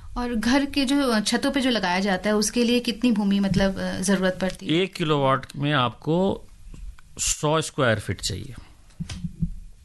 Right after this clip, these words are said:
Speaker 1: हम्म।
Speaker 2: एक किलोवाट में दो लगाएंगे तो दो सौ square feet,
Speaker 1: जी।
Speaker 2: तीन लगाएंगे तो तीन सौ square feet।
Speaker 1: जी। अच्छा, हमने बात की थी शुरुआत में ही प्रधानमंत्री सूर्य घर मुफ्त बिजली योजना की,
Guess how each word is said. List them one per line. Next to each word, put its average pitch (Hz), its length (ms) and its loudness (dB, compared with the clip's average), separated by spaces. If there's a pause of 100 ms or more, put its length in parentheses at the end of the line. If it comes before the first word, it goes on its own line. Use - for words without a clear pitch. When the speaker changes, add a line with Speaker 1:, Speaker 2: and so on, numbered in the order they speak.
(240)
Speaker 1:
हम्म। 190 440 -4
Speaker 2:
एक 131 160 -2
किलोवाट 104 320 0
में 113 180 0
दो 139 140 0
लगाएंगे 143 420 0
तो 160 80 -6
दो 107 180 4
सौ 139 160 2
square 147 320 2
feet, 196 160 0
Speaker 1:
जी। 214 80 -8
Speaker 2:
तीन 127 240 2
लगाएंगे 110 360 2
तो 226 80 0
तीन 117 260 2
सौ 107 140 -2
square - 340 -8
feet। 196 180 -8
Speaker 1:
जी। 190 140 -6 (260)
अच्छा, 330 180 2
हमने 262 460 0
बात 220 300 -2
की 220 140 -4
थी 233 140 0
शुरुआत 185 420 0
में 196 80 2
ही 202 100 4
प्रधानमंत्री 185 680 2
सूर्य 180 280 2
घर 185 140 4
मुफ्त 185 260 0
बिजली 175 320 2
योजना 165 340 2
की, 240 180 0